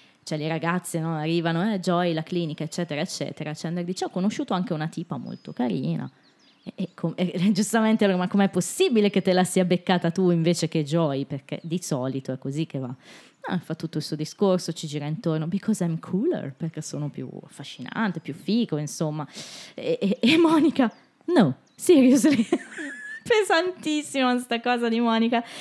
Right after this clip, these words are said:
Allora lui parte: "Well, she, she's a kind of girl." Joy was unconscious. <laughs> Bella, merita. Joy dormiva, quindi in italiano dormiva. Ci sta. E, eh, arriva poi Joy col suo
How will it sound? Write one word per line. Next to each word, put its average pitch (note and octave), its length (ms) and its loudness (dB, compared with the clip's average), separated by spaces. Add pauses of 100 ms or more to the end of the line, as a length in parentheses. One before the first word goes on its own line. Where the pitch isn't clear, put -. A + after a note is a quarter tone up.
(140)
Allora A#3+ 300 2
lui A3 140 0
parte: G3 520 2 (240)
"Well, E4 280 2
she, C#4 260 0
she's F4 340 -2
a F4+ 60 -4
kind F#4 380 -2
of E4 180 2
girl." B3 600 2
Joy D#3+ 300 -2
was C#3 180 -6
unconscious. - 600 -2 (500)
<laughs> - 440 -20
Bella, C#3+ 500 -4
merita. D#3 500 -4
Joy F#3 260 2
dormiva, D#3 560 0 (360)
quindi F#3+ 580 4
in F3 80 2
italiano D#3 540 0
dormiva. D3 480 -2 (800)
Ci - 120 -6
sta. - 200 -8 (720)
E, C4 220 4
eh, D3 680 0
arriva D#3 300 0
poi D#3+ 200 0
Joy C#3 360 -2
col C3+ 160 -6
suo C3+ 360 -4